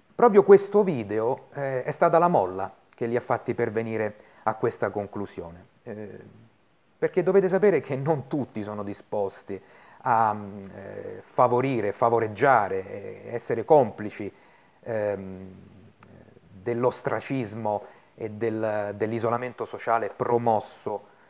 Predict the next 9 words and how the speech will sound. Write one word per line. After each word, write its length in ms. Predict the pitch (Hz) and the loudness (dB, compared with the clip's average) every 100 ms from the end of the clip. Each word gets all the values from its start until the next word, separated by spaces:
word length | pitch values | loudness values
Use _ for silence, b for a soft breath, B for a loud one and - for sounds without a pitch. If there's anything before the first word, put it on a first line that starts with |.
| b _ | b _
ehm, 320 | 107 101 95 95 95 - - _ - - - _ | -10 -8 -8 -10 -18 -20 -20 _ -20 -20 -20 _
dall'organizzazione, 1300 | - 104 113 113 107 110 107 101 107 - 143 117 101 | -18 -4 -2 -2 -4 -4 -6 -8 -10 0 2 2 -2
predicato, 800 | - 113 110 104 - 127 113 95 | -6 -6 -4 -4 -2 0 0 -2
insegnato, 640 | 104 98 - 110 117 120 104 | -10 -10 -10 -8 -4 -4 -4
inculcato, 720 | 101 - 110 - 123 107 95 | -8 -14 -14 -6 -4 -4 -6
no? 160 | 104 113 | -6 -6
Dall'organizzazione 960 | 104 104 98 98 98 98 - 113 107 | -6 -8 -10 -12 -14 -16 -14 -12 -12
nei 120 | 101 | -12
confronti 540 | 95 95 104 104 - | -14 -14 -12 -14 -16